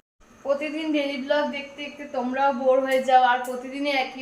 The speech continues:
রান্না খাওয়া, এটা নিয়ে আর কি বা ভিডিও করি। তাই ভাবলাম আজকে কোনো ব্লগ ভিডিও না, আজকে একটা নতুন ইউনিক রেসিপি শেয়ার করি, সাবুর পকোড়া। একাদশীর দিন এই সাবুটা আর কি বেঁচে গেছিলো, তাই কেউ খায়নি, একাদশী করেছিল, তা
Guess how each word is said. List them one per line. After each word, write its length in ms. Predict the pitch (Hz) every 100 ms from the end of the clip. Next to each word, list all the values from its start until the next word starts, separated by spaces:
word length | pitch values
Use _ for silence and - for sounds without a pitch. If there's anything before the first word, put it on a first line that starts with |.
| 254
রান্না 300 | 226 233 240 240
খাওয়া, 260 | 233 220 226 220
এটা 180 | 233 240 233 254
নিয়ে 140 | 262
আর 60 | 254 -
কি 100 | 247 240
বা 80 | 240 226
ভিডিও 260 | 226 202 220 220
করি। 180 | 214 226 220 - - - -
তাই 140 | 247 247
ভাবলাম 260 | 254 254 262 240
আজকে 200 | 240 - 247
কোনো 120 | 254 254 226
ব্লগ 200 | 214 226 233
ভিডিও 260 | 240 220 185 180
না, 60 | 175
আজকে 180 | 190 - 214
একটা 180 | 285 320 311
নতুন 280 | 208 - 247 262 -
ইউনিক 320 | 262 294 320 - 214
রেসিপি 380 | 214 262 269 311 311
শেয়ার 220 | 240 202 196
করি, 160 | 190 196
সাবুর 300 | - 196 214 220
পকোড়া। 260 | 196 196 202
একাদশীর 420 | 202 220 233 285 247
দিন 120 | 320 359 - - - -
এই 80 | 240 233
সাবুটা 460 | 233 214 240 254 262 262 254
আর 80 | 247
কি 80 | 294 330 311
বেঁচে 280 | 262 262 254
গেছিলো, 400 | 262 - 240 202 214
তাই 140 | 254 254 254
কেউ 120 | 302 302
খায়নি, 320 | 285 294 262 262
একাদশী 340 | 254 254 262 285
করেছিল, 300 | 285 285 320 359 392
তা 60 | 381